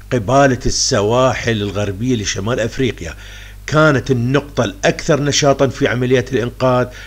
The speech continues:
حيث تم إنقاذ تسعمية وتسعة وستين شخص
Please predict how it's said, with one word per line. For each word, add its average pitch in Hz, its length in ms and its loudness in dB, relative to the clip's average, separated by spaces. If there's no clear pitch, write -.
حيث 120 240 2
تم 123 320 0
إنقاذ 120 560 0
تسعمية 120 800 2
وتسعة - 540 -2
وستين 110 840 -4
شخص 139 540 0